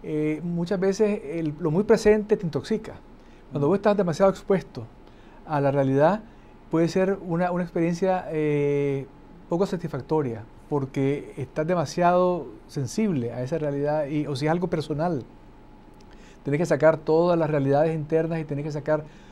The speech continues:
Speaker 1: una cantidad de, de, de elementos que pueden ser, eh, muy duros, ¿no? Y enfrentarte a,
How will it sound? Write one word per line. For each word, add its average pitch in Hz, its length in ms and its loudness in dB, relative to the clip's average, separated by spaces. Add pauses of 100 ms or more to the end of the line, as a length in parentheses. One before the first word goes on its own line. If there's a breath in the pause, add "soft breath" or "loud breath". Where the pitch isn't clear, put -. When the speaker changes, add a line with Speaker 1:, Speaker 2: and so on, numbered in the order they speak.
(180 loud breath)
Speaker 1:
una 156 120 -2
cantidad 156 460 4
de, 170 160 4
de, 151 340 0
de 151 140 -2
elementos 143 320 -2
que 156 80 -4
pueden 151 280 2
ser, 160 360 0
eh, 139 720 0
muy 147 140 -4
duros, 160 340 -2
¿no? 160 240 -6
Y 147 80 -6
enfrentarte 139 560 -6
a, 165 240 -4